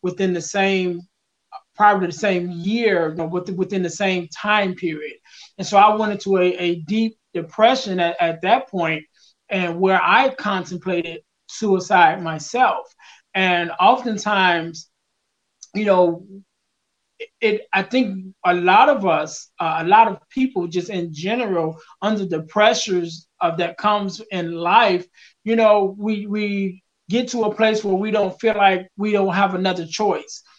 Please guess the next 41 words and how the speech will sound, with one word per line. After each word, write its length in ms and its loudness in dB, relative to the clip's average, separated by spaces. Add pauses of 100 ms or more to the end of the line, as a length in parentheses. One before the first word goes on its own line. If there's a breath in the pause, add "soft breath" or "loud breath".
(200 soft breath)
You 100 -2
know, 220 2
we 200 -2
don't, 400 -2
we 120 -2
don't 260 0
know 460 2
which 260 0
way 240 2
to 180 -10
look. 420 2 (480 soft breath)
And 240 -2
so 320 0
I 120 2
know 240 2
that 280 0
I 140 6
was 200 0
dealing 260 0
with 160 -2
those 320 0
things 340 -6
at 200 -6
that 260 -4
time. 520 0 (400 soft breath)
And 480 -2 (680)
sometimes 600 2
we 80 -4
just 200 -6
have 200 4
to 100 -6
find 360 -2
that 160 0
one 480 0
thing 500 0 (260 soft breath)
that 120 2
is 140 -2
worth 300 2
holding 440 -2
on 320 0
for 260 -8